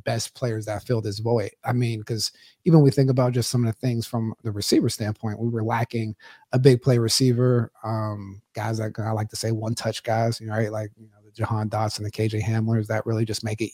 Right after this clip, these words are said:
easier for, like, a Drew Allar to operate when you can get those type of explosive plays. And for me, Julian wasn't necessarily that. Is he a good football player?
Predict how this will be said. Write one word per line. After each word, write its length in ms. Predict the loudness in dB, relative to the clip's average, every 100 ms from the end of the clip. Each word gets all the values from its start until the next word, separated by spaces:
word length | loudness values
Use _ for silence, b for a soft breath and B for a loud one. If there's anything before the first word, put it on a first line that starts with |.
| -8
easier 420 | -8 0 0 0 B B B
for, 240 | 4 6
like, 160 | 6 2
a 60 |
Drew 200 | 2 2
Allar 220 | 2 2
to 100 | 2 0
operate 400 | -2 0 0 0
when 100 | -2
you 100 | -6
can 160 | -2 0
get 200 | 0 0
those 200 | -2 0
type 200 | -2 -2
of 100 | -6
explosive 460 | -2 4 4 2
plays. 360 | 6 8 8 6 b b b b 8
And 360 | 10 10 6 -2
for 140 | 0 4
me, 280 | 6 4
Julian 540 | 6 10 10 10 8 2 _
wasn't 420 | 6 6 8 2 2
necessarily 480 | 0 2 2 4
that. 160 | 2 0 -6
Is 80 |
he 160 | 0 2
a 60 | 6
good 200 | 6 6
football 320 | 2 6 4
player? 380 | 6 4 4